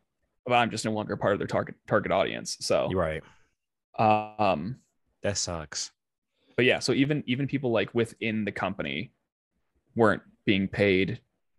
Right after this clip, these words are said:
Speaker 2: Hmm.
Speaker 1: jack shit for stuff, like, being paid,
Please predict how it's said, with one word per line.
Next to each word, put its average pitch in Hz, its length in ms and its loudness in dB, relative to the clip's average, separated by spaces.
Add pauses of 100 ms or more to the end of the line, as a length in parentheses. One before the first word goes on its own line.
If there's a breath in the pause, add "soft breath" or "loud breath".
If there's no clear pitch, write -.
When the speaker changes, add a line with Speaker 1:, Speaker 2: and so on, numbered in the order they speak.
(120)
Speaker 2:
Hmm. 104 240 0 (120)
Speaker 1:
jack 107 280 2
shit - 400 2
for 92 400 0
stuff, - 460 0
like, 104 200 -2 (420)
being 113 220 -2
paid, 107 440 -2